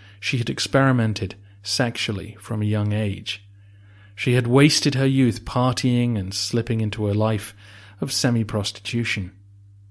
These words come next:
As she told the story, it was not just the corruption of herself she was ashamed of, but all the men she had led astray. One day,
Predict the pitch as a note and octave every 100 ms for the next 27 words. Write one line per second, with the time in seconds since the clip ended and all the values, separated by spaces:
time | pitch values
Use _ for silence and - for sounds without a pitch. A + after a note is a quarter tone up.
0 | - - - - - - A#2 - A2 B2+
1 | A#2+ G#2+ - C#3 B2 A#2+ A#2+ C3 B2 E3
2 | - F3 E3+ - C#3+ C3 D3 D3+ - B2
3 | G#2 - - - - A#2 - G#2+ - -
4 | F#3+ B2 G2+ - - - - G#2 F#2+ F#2+
5 | - A2 G#2+ G#2 G2+ G2 - - - -
6 | - - - - A#2 A#2 A2 A2 A#2 G#2+
7 | G2 G#2+ G#2 G2 F#2+ F#2+ F#2 - - A2+
8 | - - - - - - - - - -
9 | - - - - - - - - B2 B2+
10 | B2 A2 F#2+